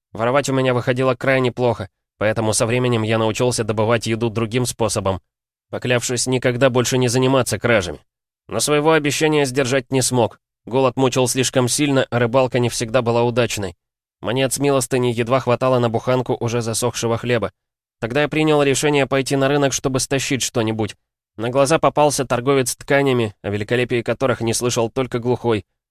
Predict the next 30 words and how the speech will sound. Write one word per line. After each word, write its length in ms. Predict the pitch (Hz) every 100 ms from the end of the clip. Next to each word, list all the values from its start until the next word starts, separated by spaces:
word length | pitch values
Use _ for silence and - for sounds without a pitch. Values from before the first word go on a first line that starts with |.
| _ -
Перед 240 | 117 117
ним 160 | 143 135
стояли 320 | 139 131 131
двое 240 | 120 135
покупателей, 600 | 123 123 123 147 131 113
муж 200 | 107 117
с 20 |
женой. 500 | 107 107 117 131 123 - _ _ _ -
Я 120 | 127
планировал 460 | 139 156 170 160 147
своровать 400 | 143 151 156 143
их 140 | 127
кошельки, 420 | 147 143 147 175
как 160 | 147 123
только 240 | 135 135
представится 580 | 131 127 - 135 131 135
возможность, 600 | 135 131 160 156 151 - _ _ -
но 100 | 139
что-то 320 | - 160 156
дернуло 420 | 143 165 165 156
меня 260 | 147 147 143
выхватить 460 | 151 147 143 147 139
у 60 |
леди 240 | 139 151 143
выбранный 520 | 143 139 135 139 131
ею 300 | 127 131 135
отрез. 460 | 135 - 131 110 - _ _ _ _
Дальше 320 | - 127 120
вы 80 | 135
знаете. 420 | 127 135 104 -